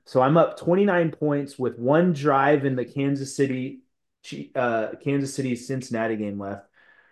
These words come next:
Six sacks in the last drive. Six. So down to twenty-three points for Jaden Reed,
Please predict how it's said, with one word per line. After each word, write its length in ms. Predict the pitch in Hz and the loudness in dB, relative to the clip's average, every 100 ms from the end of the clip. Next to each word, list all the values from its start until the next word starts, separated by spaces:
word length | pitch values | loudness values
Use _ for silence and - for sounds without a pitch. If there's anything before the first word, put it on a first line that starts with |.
| _ | _
Six 760 | - - - 247 269 - - - _ _ - | -8 -6 2 2 2 -8 -10 -14 _ _ -14
sacks 800 | - - 147 - - - - - _ _ _ _ _ | -4 0 0 -2 -10 -18 -18 -20 _ _ _ _ _
in 80 | 135 | 2
the 100 | 135 | 4
last 460 | 127 135 135 - 143 | 4 2 0 -6 -2
drive. 360 | 120 - 87 _ _ _ _ | -2 -2 -10 _ _ _ _
Six. 800 | - - - 151 - - - - _ _ _ _ _ _ _ _ _ | -14 -10 2 2 2 -10 -14 -18 _ _ _ _ _ _ _ _ _
So 560 | - 151 143 139 - - _ _ 131 | 4 8 8 8 4 -10 _ _ -2
down 320 | 139 147 180 | 2 4 6
to 80 | 175 | 4
twenty-three 500 | - 185 208 220 185 170 | 2 2 2 4 2 2
points 340 | 165 156 151 | 0 0 -2
for 240 | - 139 117 | -2 -2 2
Jaden 340 | 135 139 135 | 4 4 2
Reed, 440 | 123 123 123 123 | -2 -2 -2 -6